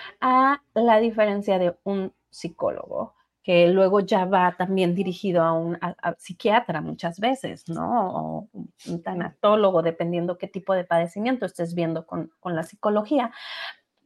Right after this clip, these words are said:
Definitivamente, siempre necesitamos un acompañamiento. Ah, hace algunos días platicaba con un muy buen amigo y me decía, "Oye, Brenda, pero ¿tú qué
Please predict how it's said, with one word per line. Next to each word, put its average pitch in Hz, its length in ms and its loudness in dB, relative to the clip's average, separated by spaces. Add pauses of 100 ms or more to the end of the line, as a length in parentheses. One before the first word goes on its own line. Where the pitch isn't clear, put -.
(260)
Definitivamente, 277 1300 6
siempre 285 440 4
necesitamos 202 680 0
un 202 140 0
acompañamiento. 180 840 -4 (340)
Ah, 165 380 0
hace 202 180 4
algunos 208 320 2
días 196 220 2
platicaba 170 500 4
con 160 180 -4
un 160 200 -4 (100)
muy 185 260 0
buen 170 220 0
amigo 165 300 -2
y 165 60 -6
me 170 120 -4
decía, 160 480 -6 (420)
"Oye, 311 220 4
Brenda, 202 320 -2
pero 226 240 0
¿tú 349 220 -6
qué 415 80 -4